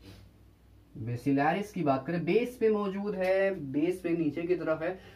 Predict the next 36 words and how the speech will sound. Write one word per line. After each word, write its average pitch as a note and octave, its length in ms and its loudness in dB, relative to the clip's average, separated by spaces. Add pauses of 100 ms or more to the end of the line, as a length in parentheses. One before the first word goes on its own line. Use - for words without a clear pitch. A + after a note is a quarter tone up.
तो D#3+ 100 0
इसीलिए F3 300 0
बेसिलैरिस C#3 600 2
बोला A#2+ 240 0
गया A#2 180 0
है। A#2 80 -6 (240)
तो G#3+ 60 0
कह A#3+ 260 2
रहे B3 100 4
हैं C4 160 8
कि C4+ 100 6
काहे G#3+ 380 8
की B3 120 2
बनी G#3+ 220 6
होती G3+ 240 2
है, G3 320 2 (240)
तो - 160 -2
स्ट्रैटम G#3 480 4
बेसिलैरिस G3+ 640 4
जो A#3+ 120 -4
होती G#3 240 4
है, F#3 420 2 (240)
ये G#3 160 0 (140)
कनेक्टिव F#3+ 580 0
टिश्यू F#3 300 -4
की F3 180 -4
बनी C3 280 4
होती A#2+ 280 -2
है। A2 180 -6 (100)
काहे C3+ 200 -2
की D#3+ 100 -8
बनी D#3 200 -2
होती D#3 260 -4
है? E3+ 120 -8 (640)
normally E3 960 0
कनेक्टिव C#3 640 0